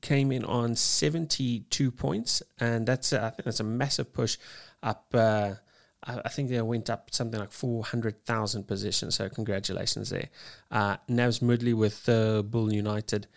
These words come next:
hit sixty-seven points. Uh, I actually landed up also on sixty-seven points. That was a really good game week for me.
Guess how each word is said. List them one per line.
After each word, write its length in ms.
hit 220
sixty-seven 1160
points. 580
Uh, 280
I 120
actually 280
landed 220
up 80
also 220
on 20
sixty-seven 540
points. 200
That 80
was 160
a 60
really 180
good 220
game 180
week 160
for 80
me. 220